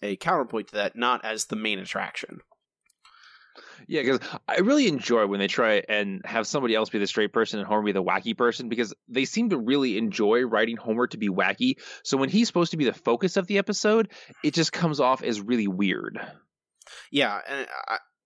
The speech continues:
Speaker 1: like, I, having a serious plot, and it makes sense. Like, you have the serious story with Hom-, uh, with Barney trying to tackle alcoholism. And you have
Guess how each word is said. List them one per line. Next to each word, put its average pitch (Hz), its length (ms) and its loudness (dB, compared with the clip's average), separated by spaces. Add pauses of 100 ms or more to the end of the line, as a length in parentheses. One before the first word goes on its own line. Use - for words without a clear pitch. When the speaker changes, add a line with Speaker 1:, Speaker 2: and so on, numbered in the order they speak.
(160)
Speaker 1:
like, 147 180 -2
I, 139 140 -2 (140)
having 175 580 -2
a 117 380 -2 (320)
serious 139 500 0
plot, 131 460 0 (340)
and 131 100 -4
it 135 60 -2
makes 160 160 0
sense. 123 440 -2
Like, 104 180 -2
you 120 60 4
have 110 100 -2
the 107 60 -4
serious 147 420 0
story 104 300 0
with 101 180 -4
Hom-, 113 220 -4 (100)
uh, 110 100 -2
with 104 220 -2
Barney 107 240 -2
trying 107 240 -2
to 98 280 -4 (120)
tackle 98 320 -4
alcoholism. - 600 -6 (520)
And 147 160 -8
you 160 100 -2
have 156 360 0